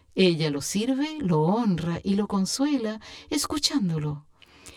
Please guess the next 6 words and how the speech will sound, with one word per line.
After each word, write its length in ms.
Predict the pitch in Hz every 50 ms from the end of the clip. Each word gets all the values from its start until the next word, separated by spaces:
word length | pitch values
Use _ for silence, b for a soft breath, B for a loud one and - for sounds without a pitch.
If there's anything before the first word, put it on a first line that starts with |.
| B B
y 220 | B 202 240 294
él 280 | 330 339 339 285 208 156
la 120 | 147 147
sirve 600 | 147 - - 294 320 254 202 170 175 190 220 240 - _ _ _ _ _ _ -
al 120 | 277 277
enseñarle. 1000 | 277 302 285 - 294 285 285 302 302 285 226 175 160 156 151 147 147 147 139